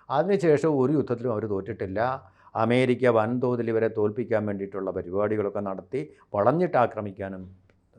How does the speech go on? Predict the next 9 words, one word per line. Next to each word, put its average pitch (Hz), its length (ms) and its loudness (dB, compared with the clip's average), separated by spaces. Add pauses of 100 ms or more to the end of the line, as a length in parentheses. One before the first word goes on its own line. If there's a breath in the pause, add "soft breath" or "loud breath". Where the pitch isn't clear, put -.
(100)
തയ്യാറായി. 104 520 2
പക്ഷേ - 400 -4
റഷ്യയുടെ 175 440 0
സിസ്റ്റം 196 460 0
തന്നെ 185 140 2
മാറി. 127 180 2
ഗ്ലാസ്നോസ്റ്റും 123 840 -2
പെരിസ്ട്രോയും 123 600 -2
ഒക്കെ, 117 380 0